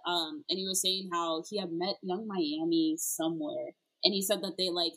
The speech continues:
had clicked, and he was like, "I just invited her to the shoot, and she was really cool." Um, and so they ended up just vibing from there.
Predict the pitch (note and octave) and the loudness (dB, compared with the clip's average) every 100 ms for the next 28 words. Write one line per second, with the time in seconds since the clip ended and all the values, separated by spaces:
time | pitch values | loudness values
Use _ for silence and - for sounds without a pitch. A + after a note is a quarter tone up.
0 | - E3+ E3 - F#3 F3 - F3+ F3 F3 | -6 -6 -6 -4 -2 -2 -2 -2 0 0
1 | E3+ - - _ - A3 B3+ F#3+ F#3+ F#3+ | -4 -4 -6 _ -8 -4 -4 -2 -2 -2
2 | F#3+ F#3 F3 E3 F#3+ F3 F3 F3 D#3+ E3+ | -6 -2 -2 -2 -4 -2 0 0 0 2
3 | E3 E3 E3 D#3 E3 _ - F3 E3 D3 | 2 2 0 0 -6 _ -2 0 0 -4
4 | D#3 F#3+ - F3 F#3 - E3 E3 F3 _ | -6 -10 -4 -2 0 0 0 0 -4 _
5 | _ - F3+ F3 F3 E3+ E3 F3 E3+ E3 | _ 0 2 2 -2 -6 -6 -6 -4 -2
6 | E3 F3 E3 E3 E3+ D#3+ | -2 -2 0 0 0 -2